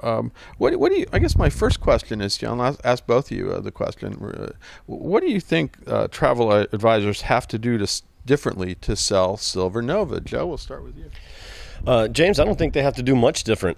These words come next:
Speaker 2: Uh, quite frankly, I think the, the shipbuilding team did a great job of delivering on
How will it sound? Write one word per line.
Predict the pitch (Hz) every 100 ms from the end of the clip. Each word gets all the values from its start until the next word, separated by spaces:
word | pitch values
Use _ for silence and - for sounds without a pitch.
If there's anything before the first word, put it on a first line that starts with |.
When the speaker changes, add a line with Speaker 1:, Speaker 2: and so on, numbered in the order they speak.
| -
Speaker 2:
Uh, | 101 98
quite | 98 117 104
frankly, | 120 110 101
I |
think | 95 90
the, | 92 101
the | 82 90 95 82 87 -
shipbuilding | - - 139 127 120 113
team | 127 113
did | 104
a | 92
great | 85 113 120
job | 123 110 101 90
of | - 90 82
delivering | 78 101 107 107 107 101 101
on | 87 90 90